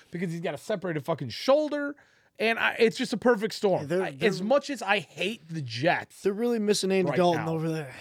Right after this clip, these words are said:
Speaker 1: I hate the Jets right now. It's the last team I wanna pick, but I can't,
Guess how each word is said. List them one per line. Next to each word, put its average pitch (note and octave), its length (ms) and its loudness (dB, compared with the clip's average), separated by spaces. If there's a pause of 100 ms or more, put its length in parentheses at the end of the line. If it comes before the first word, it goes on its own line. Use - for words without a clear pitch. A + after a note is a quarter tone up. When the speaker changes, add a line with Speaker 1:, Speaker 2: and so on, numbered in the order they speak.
(520)
Speaker 1:
I F3+ 140 4
hate A#3 340 2
the F3+ 100 -2
Jets B2+ 400 -2
right A2 220 -4
now. E2+ 220 -16 (240)
It's - 180 -4
the A#3 100 0
last A#3 440 2
team B3 200 -6
I A3 100 0
wanna G#3+ 240 0
pick, - 380 -2 (240)
but A3+ 120 2
I G#3 140 4
can't, A#3+ 500 -4